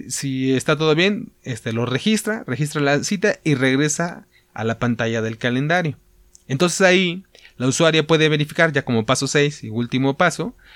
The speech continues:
la usuaria puede verificar en la pantalla del calendario que la cita quedó registrada, porque ahí veía las que estaban antes registradas, y entonces ahora tiene que ver la, la nueva, la que acaba de registrar, la fecha y la hora deseada,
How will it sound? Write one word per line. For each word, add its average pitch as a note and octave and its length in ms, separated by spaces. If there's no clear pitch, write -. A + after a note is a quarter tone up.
la A2+ 80
usuaria A#2+ 920
puede C#3 200
verificar B2+ 520
en C3 100
la A#2+ 80
pantalla B2+ 380
del B2+ 200
calendario C#3 520
que B2+ 100
la A#2 120
cita C3+ 280
quedó A2 260
registrada, C#3+ 560
porque - 280
ahí B2 180
veía C3 300
las A2+ 120
que - 80
estaban A#2+ 280
antes A#2+ 280
registradas, D3 680
y A2 220
entonces A2 240
ahora A#2+ 240
tiene A2 220
que A2+ 80
ver A2 200
la, G#2 220
la G2+ 540
nueva, B2 360
la C3 100
que - 80
acaba A2+ 240
de G#2+ 100
registrar, B2+ 500
la A2+ 120
fecha A2 340
y A2+ 60
la F#2+ 160
hora G2 320
deseada, C#3+ 460